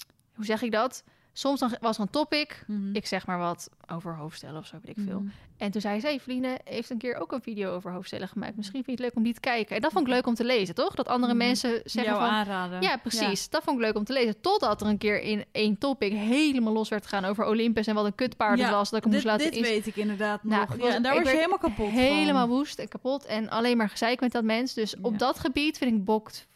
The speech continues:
Speaker 1: fucking
Speaker 2: Kut.
Speaker 1: kut, want die mensen, sommige mensen, echt niet allemaal,
Speaker 2: Nee.
Speaker 1: gewoon een groepje die het verpest voor de
Speaker 2: Ja.
Speaker 1: rest. En dan vind ik het eigenlijk heel kut dat die mo-, moderators, eh, gewoon niet ingrijpen op dat soort punten. Want ook iemand had op een gegeven moment zelfs ge-,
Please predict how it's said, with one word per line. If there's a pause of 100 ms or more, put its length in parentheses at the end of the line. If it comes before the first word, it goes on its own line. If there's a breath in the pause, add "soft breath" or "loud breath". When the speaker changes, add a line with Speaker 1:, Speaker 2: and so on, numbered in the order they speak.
(100)
Speaker 1:
fucking
Speaker 2:
Kut.
Speaker 1:
kut,
want
die
mensen,
sommige
mensen, (120)
echt
niet
allemaal,
Speaker 2:
Nee.
Speaker 1:
gewoon
een
groepje
die
het
verpest
voor
de
Speaker 2:
Ja.
Speaker 1:
rest. (580 loud breath)
En
dan
vind
ik
het
eigenlijk
heel
kut
dat
die
mo-,
moderators, (400 loud breath)
eh,
gewoon
niet
ingrijpen
op
dat
soort
punten.
Want
ook
iemand
had
op
een
gegeven
moment
zelfs
ge-,